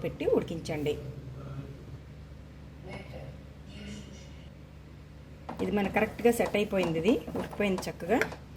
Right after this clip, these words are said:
ఇప్పుడు స్టవ్ ఆఫ్ చేసేసుకొని ఇది కంప్లీట్గా కూల్ అవ్వనివ్వండి. ఇది మనకు కంప్లీట్గా రూమ్ టెంపరేచర్లోకి వచ్చేసింది. ఇప్పుడు ఇలా ఒక రొట్టెల పీటను తీసుకొని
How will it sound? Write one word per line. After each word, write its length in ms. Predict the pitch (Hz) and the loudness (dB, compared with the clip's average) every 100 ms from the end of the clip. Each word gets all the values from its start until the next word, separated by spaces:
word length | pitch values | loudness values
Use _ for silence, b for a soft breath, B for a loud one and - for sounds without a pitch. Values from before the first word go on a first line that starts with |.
| - - - | -16 -10 -6
ఇప్పుడు 180 | - - | -2 -2
స్టవ్ 200 | - 180 208 | 4 6 6
ఆఫ్ 100 | 220 190 | 4 0
చేసేసుకొని 560 | 180 165 - 160 175 - 196 | 0 0 -2 -2 0 -2 -4
ఇది 80 | - | -2
కంప్లీట్గా 520 | 196 190 220 208 175 311 - | -2 8 8 8 6 4 2
కూల్ 180 | 196 175 | 6 6
అవ్వనివ్వండి. 480 | 156 156 151 147 147 - - - - - - - - - - - - - - - - - | 6 2 0 0 -2 -4 -16 -16 -16 -16 -16 -16 -16 -16 -16 -14 -14 -12 -12 -12 -10 0
ఇది 60 | 190 214 | 6 6
మనకు 160 | 202 190 | 6 4
కంప్లీట్గా 420 | 185 226 233 233 196 | 10 12 12 12 10
రూమ్ 140 | 208 208 | 4 4
టెంపరేచర్లోకి 580 | - 196 180 175 175 175 | 2 0 0 2 2 2
వచ్చేసింది. 480 | 185 - 170 190 311 480 B B - 220 | 0 2 4 8 8 6 B B 2 4
ఇప్పుడు 180 | 233 220 | 8 10
ఇలా 120 | 240 220 | 10 8
ఒక 120 | 196 262 285 | 6 4 6
రొట్టెల 220 | - 214 214 | 2 2 2
పీటను 300 | 202 170 170 | 4 4 2
తీసుకొని 360 | 165 185 226 | 0 0 2